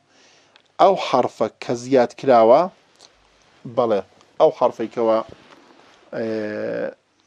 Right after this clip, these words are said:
زیاد کراوە و لە مەرتەبەی چوارەمدایە، ئەوەی چ لێ بکە؟ حەذف کە. م. بەڵێ. بەڵام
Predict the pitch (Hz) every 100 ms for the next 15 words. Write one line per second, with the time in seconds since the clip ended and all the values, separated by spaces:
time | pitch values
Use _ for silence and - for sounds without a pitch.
0 | - 113 113 131 123 - 135 110 110 143
1 | _ - 113 120 120 120 110 120 120 113
2 | - 139 127 127 120 107 117 156 180 _
3 | _ - 135 147 - 156 - 165 165 _
4 | _ _ _ _ - - 120 107 - 101
5 | _ _ _ _ _ - 160 - _ _
6 | _ _ _ _ _ _ _ _ _ _
7 | _ - - _ _ _ _ _ _ _
8 | _ - 170 160 131 - _ _ _ _
9 | _ _ _ _ _ _ _ _ _ _
10 | _ - - _ _ _ _ _ _ _
11 | _ _ _ _ _ _ _ _ _ _
12 | _ _ _ _ _ _ _ _ _ _
13 | _ _ _ 120 120 180 196